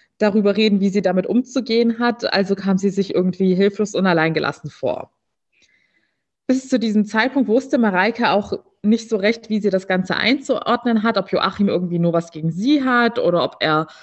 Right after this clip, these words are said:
Praktikanten nicht so respektiert, da sie noch nicht so viele andere Fälle mit anderen Personen mitbekommen hatte. Doch kurz danach wurde sie eines Besseren belehrt. Denn eines Tages kam Joachim mal wieder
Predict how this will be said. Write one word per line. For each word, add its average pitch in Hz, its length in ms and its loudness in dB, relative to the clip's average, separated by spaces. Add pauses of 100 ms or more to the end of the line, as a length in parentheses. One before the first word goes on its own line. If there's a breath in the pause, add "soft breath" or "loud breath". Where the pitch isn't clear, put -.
(140 loud breath)
Praktikanten 240 720 -2
nicht 233 180 2
so 226 80 -4
respektiert, 220 800 -2 (380 loud breath)
da 196 180 2
sie 202 540 2
noch 190 180 2
nicht 208 180 2
so 214 80 0
viele 202 280 -2
andere 185 340 0
Fälle 185 300 0
mit 180 160 0
anderen 180 260 0
Personen 170 320 0
mitbekommen 143 500 -8
hatte. - 400 -10 (720 soft breath)
Doch 202 160 0
kurz 302 220 0
danach 208 380 0
wurde 196 220 2
sie 190 120 0
eines 175 200 -4
Besseren 214 400 -2
belehrt. 247 540 -2 (600 loud breath)
Denn 208 100 0
eines 262 320 0
Tages 190 680 -2
kam 226 220 0
Joachim 294 580 -2
mal 170 300 0
wieder 214 500 -2